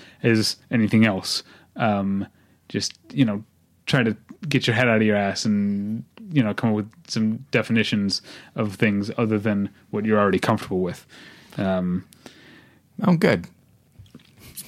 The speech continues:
Speaker 1: I've gone on, off on this before.
Speaker 2: I know. It's one of the first articles you wrote for, uh, for the website.
Speaker 1: Right, yeah. Um, so, mumblecore is not a thing. It never happened. Um, stop being stupid. Um, there's a documentary called Stray Dog, which is about a Vietnam vet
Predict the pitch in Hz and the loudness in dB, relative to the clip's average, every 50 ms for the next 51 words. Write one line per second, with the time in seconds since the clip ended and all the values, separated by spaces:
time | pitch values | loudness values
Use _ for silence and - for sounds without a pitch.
0 | - - - - 156 170 147 190 190 180 165 156 147 139 131 143 135 131 - - | -16 -16 -4 -2 -2 2 4 4 6 6 6 8 6 6 6 4 4 4 4 4
1 | 131 123 117 - - 120 104 117 113 117 123 123 - - 131 139 165 170 131 104 | 6 6 6 4 4 2 4 6 6 6 4 2 2 2 4 6 6 6 6 6
2 | - - 131 123 120 113 - - 123 120 - 123 127 131 123 - 113 107 101 107 | 4 4 6 6 6 4 4 2 2 4 4 4 4 4 4 4 4 4 4 6
3 | 107 104 104 101 - - - 110 104 101 101 101 98 98 98 - - - 104 104 | 6 6 6 6 4 2 2 4 4 6 4 4 4 2 0 -2 0 2 4 4
4 | 127 196 - - - - 135 139 139 120 - - 151 147 147 131 - - - - | 4 2 2 0 2 4 4 4 4 2 0 2 4 4 4 4 2 0 -4 0
5 | - 143 131 131 131 127 127 127 123 117 - - - - - 135 113 107 101 123 | 2 4 4 6 6 8 8 8 6 4 0 -8 -2 2 4 4 4 6 6 6
6 | 135 151 156 147 - 170 160 151 147 143 135 131 139 131 131 127 - 185 190 185 | 8 8 6 6 6 6 6 8 8 6 6 6 6 6 6 6 6 6 6 8
7 | 180 151 139 135 135 131 123 127 120 165 170 170 - 175 170 170 160 - - - | 8 8 8 8 8 8 6 6 6 4 4 4 6 6 8 8 6 6 2 -10
8 | - - - - - - _ _ - 214 139 127 123 123 120 120 123 123 120 120 | -20 -20 -20 -20 -20 -20 _ _ -2 2 4 6 6 8 8 8 8 8 8 6
9 | - - - - _ - _ _ - - 147 131 123 139 127 123 - - 117 90 | 4 -2 -16 -20 _ -20 _ _ 0 2 2 4 6 6 6 6 6 4 0 0
10 | - - - - - - - - - - - - - - - - - 139 127 123 | 0 -8 -14 -14 -16 -20 -18 -18 -18 -18 -18 -20 -20 -20 -16 0 2 4 6 6
11 | 127 127 123 127 123 127 127 - - 143 139 135 127 135 135 127 127 127 135 131 | 6 6 6 8 8 8 8 6 6 6 6 6 8 8 8 6 8 6 4 2
12 | 131 - 143 135 131 131 127 - 131 123 120 - - 131 127 123 135 131 135 143 | 4 4 6 6 6 6 6 6 4 2 4 2 2 2 4 4 4 6 6 6
13 | 143 135 127 - 120 117 120 117 117 113 117 117 117 117 120 135 135 139 139 131 | 4 4 2 2 2 2 4 4 4 6 6 6 6 6 6 6 8 6 6 6
14 | 139 135 135 - | 6 4 4 2